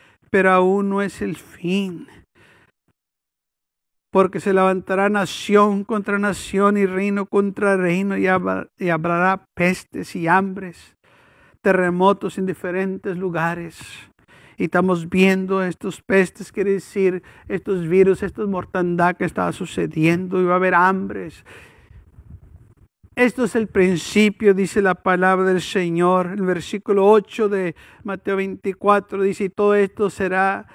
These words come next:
el principio de dolores". Esto nomás es el principio.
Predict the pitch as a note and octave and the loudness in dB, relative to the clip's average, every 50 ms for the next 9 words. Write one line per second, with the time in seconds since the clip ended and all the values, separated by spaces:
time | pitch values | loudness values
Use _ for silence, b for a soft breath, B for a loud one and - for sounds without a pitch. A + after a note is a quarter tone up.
0 | b b b - G#3+ G3+ - - F#3+ F3+ F3 F3 E3 D3 - - G#3 G3+ G3 F3+ | b b b -2 -2 -2 0 2 2 2 2 0 -2 -4 -4 -2 -2 0 -2 -2
1 | - - G3 F#3+ F3+ F3+ F3+ F3 F#3 F3+ E3 D#3+ E3+ F#3 F#3 F3+ E3+ E3 D3 - | -2 -2 -2 -2 0 -2 -4 -2 -2 -2 0 4 4 4 4 4 2 -2 -6 -6
2 | G#3 A3 - - - A#3 G3+ F#3 F3 F3 F#3 G3 G3 F3 - _ - - G3 F3 | -6 -8 -8 -6 -4 -4 -2 -2 0 0 0 0 -2 -2 -8 _ -8 -8 -8 -8
3 | - _ _ _ _ _ - G3+ G#3 G#3+ G#3+ G#3 - - - A3 F#3+ F3 E3 D3+ | -8 _ _ _ _ _ -4 -2 0 0 -2 -4 -6 -8 -4 -4 -2 -2 -2 -6
4 | - - - - G3 G3 F#3+ - _ - F#3+ F#3 F#3 F3 D#3+ D3+ C#3 C3+ C3 B2 | -8 -8 -4 -2 -2 -2 -2 -6 _ -10 -6 -4 -2 0 0 0 -2 -4 -6 -8
5 | A#2+ - - - | -12 -16 -20 -20